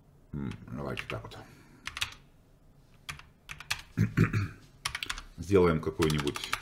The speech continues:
директорию типа T M P один. Вот вы берёте просто вот эти манифесты и тупо переносите их вот сюда. Что в этом случае происходит? В этом случае кубилет,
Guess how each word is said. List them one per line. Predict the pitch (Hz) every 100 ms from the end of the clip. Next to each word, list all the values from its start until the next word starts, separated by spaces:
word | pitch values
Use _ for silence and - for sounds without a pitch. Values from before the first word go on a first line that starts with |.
| - - - - - - - - - - - - - - - 92 80 76
директорию | 85 78 - 87 78 73
типа | - - 80
T | 87
M | 78 78
P | 82
один. | 78 80 135 143 - - - - - - - - - - - - - - - - - - - - - - -
Вот | - -
вы | 120
берёте | 123 139 185 113
просто | 104 101 -
вот | 95 98
эти | 95
манифесты | 95 101 104 143 143 - 92
и | 80 -
тупо | - - 147 - 101 - - - - - - 113
переносите | 98 104 120 95 - 85
их | 78 101 -
вот | 90 -
сюда. | 85 76 69 -
Что | - 151
в |
этом | 147 117
случае | 120 120 113
происходит? | - 107 - 87 71 - - - - - - -
В |
этом | 180 165
случае | 196 - 170
кубилет, | 156 151 113 107 -